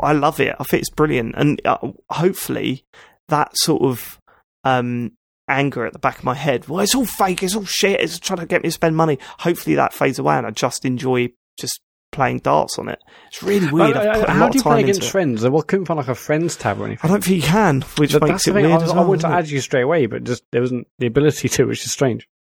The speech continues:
Speaker 1: I wanna do some tests. Like, I wanna turn my router,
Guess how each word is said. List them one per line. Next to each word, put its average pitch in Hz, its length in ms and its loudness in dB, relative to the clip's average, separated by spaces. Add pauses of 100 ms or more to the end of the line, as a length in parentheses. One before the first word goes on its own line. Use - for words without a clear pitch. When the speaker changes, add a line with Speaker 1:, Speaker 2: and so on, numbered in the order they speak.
(200)
Speaker 1:
I 165 80 2
wanna 233 240 4
do 185 160 2
some - 180 -4
tests. - 480 -2
Like, 139 200 0
I 170 60 4
wanna 175 180 2
turn 160 260 0
my 143 100 2
router, 135 680 0